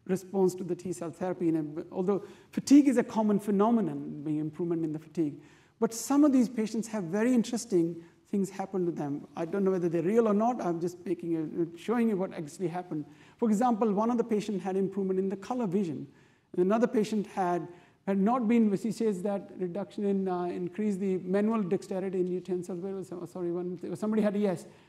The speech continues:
She said, "Insertion of earrings for the first time in years improved walking up to, uh, a hundred to fifteen hundred meters with wheelchair." So just an improvement in mobility. In each of these patients, we were able to see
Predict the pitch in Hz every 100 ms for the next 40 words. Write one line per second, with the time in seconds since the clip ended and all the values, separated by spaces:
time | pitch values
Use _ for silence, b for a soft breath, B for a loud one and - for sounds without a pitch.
0 | B B 220 254 226 180 B B 214 262
1 | 277 277 233 247 277 254 240 208 214 190
2 | 226 220 - 196 185 180 208 185 165 180
3 | 180 202 175 185 190 208 190 185 185 180
4 | - - 165 165 160 - 165 - 156 196
5 | 202 185 180 180 165 - - 214 226 202
6 | 190 180 180 175 170 156 175 180 - 160
7 | 151 - b b b b 233 214 254 262
8 | 226 220 240 240 208 180 156 226 233 220
9 | 220 202 214 240 240 233 220 - 220 196
10 | 214 196 185 190 208 180 - 202